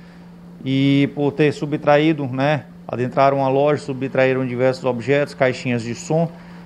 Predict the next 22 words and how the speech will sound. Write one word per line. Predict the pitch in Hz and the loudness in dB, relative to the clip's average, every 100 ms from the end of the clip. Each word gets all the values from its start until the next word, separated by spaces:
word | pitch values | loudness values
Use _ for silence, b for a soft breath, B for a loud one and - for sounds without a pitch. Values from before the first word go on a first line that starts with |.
| - | -8
né, | - 143 151 | 4 6 6
e | 143 | 6
algumas | 139 131 151 - | 4 2 -4 -4
foram | 156 156 | -4 -2
vendidas | 135 139 139 151 147 | -2 -2 -2 -2 -2
ou | 143 | -2
repassadas | 139 139 127 - 139 139 117 | -2 -2 -2 0 0 0 -4
com | - 120 | -8 -2
pagamento | 131 123 120 120 117 123 117 | 2 2 2 0 -4 -4 -6
de, | 104 110 | -2 -4
de | 101 | -4
contas, | 107 139 139 117 104 | -6 -4 -4 -4 -6
de | 104 | -4
dívidas. | 117 147 147 151 - B B B B | 0 2 2 0 -2 B B B B
As | - 151 - | 0 0 2
pessoas | 165 160 165 165 | -2 0 -2 -2
que | - | -2
receptaram | 147 165 160 156 143 - 139 135 131 117 - | 2 2 2 0 -2 -2 2 2 0 -4 -12
essas | 117 120 131 | -12 -10 -10
caixas | - 123 135 120 | -2 -2 -2 -6
de | 123 | -6
som, | - 120 113 | -6 -2 -2